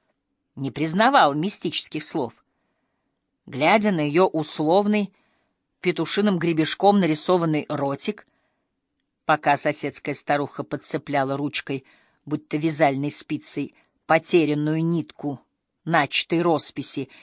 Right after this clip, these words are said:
и, поправляя на себе платок движением умывающейся кошки,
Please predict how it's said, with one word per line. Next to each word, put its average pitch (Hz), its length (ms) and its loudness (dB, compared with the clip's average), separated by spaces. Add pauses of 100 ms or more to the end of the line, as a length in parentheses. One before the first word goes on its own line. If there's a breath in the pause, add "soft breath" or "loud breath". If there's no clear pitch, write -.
(120 soft breath)
и, 160 220 2
поправляя 160 560 2
на 156 80 -2
себе 160 300 0
платок 160 440 0
движением 151 640 0 (240 soft breath)
умывающейся 165 920 2
кошки, 139 600 -2